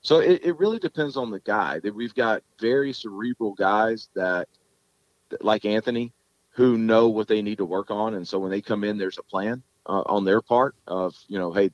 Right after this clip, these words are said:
I wanna work on this, this, and this." And so we tailor it around there. And then we've got other guys, you know, like, like Joey Gatewood at Kentucky, who does everything really well. And it's, "Okay,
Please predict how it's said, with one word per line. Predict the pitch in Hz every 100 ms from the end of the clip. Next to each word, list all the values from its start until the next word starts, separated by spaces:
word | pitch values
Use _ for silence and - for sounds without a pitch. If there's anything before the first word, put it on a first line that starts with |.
| -
I |
wanna | 101 101
work | 92 92
on | 90
this, | 98
this, | - 101
and | 87
this." | 110 117
And | 104
so | 90
we | 90 95
tailor | - 101 104
it | 95
around | 95 98 104
there. | 110 117 - _ _ _ -
And | 113
then | 139
we've | 143
got | 147 131
other | 139 151
guys, | 117 110 107 107 101 -
you | -
know, | 110 101
like, | 101 95 -
like | 98 -
Joey | 120 117
Gatewood | 113 135 80 87
at | 82
Kentucky, | 92 120 131 - 78
who | 113 110 95 - _ _ _ _ _ _
does | 139 143 -
everything | 143 170 190 131 113
really | 104 127 170 123
well. | 92 123 170 62 - _ -
And | 113 113
it's, | 110 - - -
"Okay, | 113 113